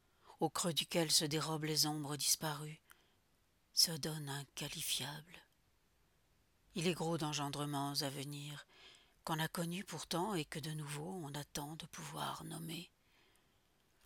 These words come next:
En sorte qu'à l'inéluctable poids du passé se mêle, fraîche embrassée, la gerbe des virtualités que le cours des choses a abolies, auxquelles on a cru un instant.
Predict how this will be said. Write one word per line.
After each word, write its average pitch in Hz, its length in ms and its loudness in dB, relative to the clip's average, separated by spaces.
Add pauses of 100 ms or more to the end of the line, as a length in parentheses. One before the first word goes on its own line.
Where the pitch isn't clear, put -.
(180)
En 165 140 6
sorte - 360 8
qu'à 175 140 4
l'inéluctable 165 880 2
poids 160 300 2
du 156 120 -6
passé 170 480 4 (800)
se - 160 6
mêle, 165 460 0 (280)
fraîche - 380 6
embrassée, 156 640 4 (500)
la 170 100 4
gerbe 156 380 2
des 160 180 -2
virtualités 160 840 -2
que - 140 -6
le 156 100 -8
cours 151 240 -6
des 160 120 -4
choses 160 480 2 (320)
a 160 260 4
abolies, 160 400 -4 (800)
auxquelles 170 440 0 (240)
on 156 140 -2
a 156 80 2
cru 156 280 0
un 147 140 -4
instant. 156 420 0